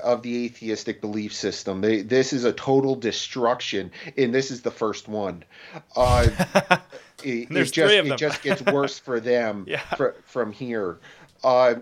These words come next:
Speaker 1: they say they're, um, that, uh, that they hold to science. They claim that they, uh, that they can do science,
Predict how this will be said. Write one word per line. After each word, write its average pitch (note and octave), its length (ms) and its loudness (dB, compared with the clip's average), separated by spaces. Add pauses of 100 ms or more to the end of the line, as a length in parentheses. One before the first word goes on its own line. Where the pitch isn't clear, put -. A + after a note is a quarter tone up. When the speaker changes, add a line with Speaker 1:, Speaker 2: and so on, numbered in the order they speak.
(340)
Speaker 1:
they C#3 240 0
say B2+ 640 0 (400)
they're, B2 420 -4
um, A#2 380 2 (1120)
that, B2 260 0
uh, A#2 500 2
that B2 160 -2
they D3+ 160 2
hold C#3+ 300 0
to A#2 80 -12
science. C3 680 -6 (240)
They A#2 220 -6
claim B2+ 640 -4 (320)
that B2 260 0
they, C3+ 400 0
uh, B2 380 4 (420)
that B2 160 0
they B2+ 140 -2
can B2 180 -10
do D#3+ 180 -6
science, F#2 540 -6